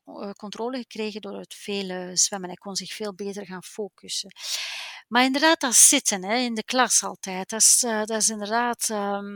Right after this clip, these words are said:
een moeilijke, voor, zeker voor kinderen. En eigenlijk zijn kinderen goed bezig als ze niet goed op een stoel kunnen blijven zitten. Alleen moeten we dat nog aan die juffen duidelijk kunnen <laughs> maken.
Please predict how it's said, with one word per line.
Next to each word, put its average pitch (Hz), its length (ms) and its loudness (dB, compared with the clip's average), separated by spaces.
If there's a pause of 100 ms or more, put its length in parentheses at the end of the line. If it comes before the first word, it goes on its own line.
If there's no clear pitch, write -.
(500)
een 226 120 -2
moeilijke, 202 460 -6
voor, - 220 -16
zeker 214 440 -10
voor 196 220 -6
kinderen. 233 400 -2 (480)
En 233 240 -6
eigenlijk 302 520 2
zijn 214 280 0
kinderen 208 480 -6
goed 196 240 -14
bezig 208 380 0
als 190 180 0
ze 196 100 0
niet 180 180 -10
goed - 220 -14
op - 140 -16
een 185 100 -12
stoel 196 380 -2
kunnen 196 240 -12
blijven 190 400 -8
zitten. 196 340 -4
Alleen 208 240 0
moeten 254 200 -6
we 208 60 -6
dat 196 120 -2
nog 196 140 -6
aan 196 160 -2
die 196 120 -6
juffen 233 300 -4
duidelijk 180 400 -6
kunnen 202 220 -10
<laughs> - 140 -12
maken. 208 540 -4